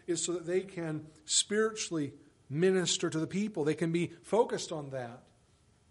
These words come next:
And so you do receive a benefit from that.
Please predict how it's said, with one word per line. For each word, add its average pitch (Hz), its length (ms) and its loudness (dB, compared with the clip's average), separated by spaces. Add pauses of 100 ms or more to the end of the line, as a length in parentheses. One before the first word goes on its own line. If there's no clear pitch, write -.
(1700)
And 120 100 -14
so 151 100 -8
you 147 100 -4
do 196 160 -6
receive 165 720 0 (260)
a 139 60 -8
benefit 151 680 -2
from 165 320 -4
that. 110 460 -6